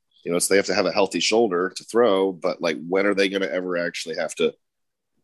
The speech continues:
do any movement similar to a bench press, right?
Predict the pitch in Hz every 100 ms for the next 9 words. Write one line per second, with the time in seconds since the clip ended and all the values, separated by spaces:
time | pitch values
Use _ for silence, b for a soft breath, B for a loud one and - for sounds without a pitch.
0 | _ _ _ _ - 98 98 95 101 95
1 | 87 87 82 - - 98 92 87 - 82
2 | 73 76 - 80 64 - - - _ -
3 | 67 78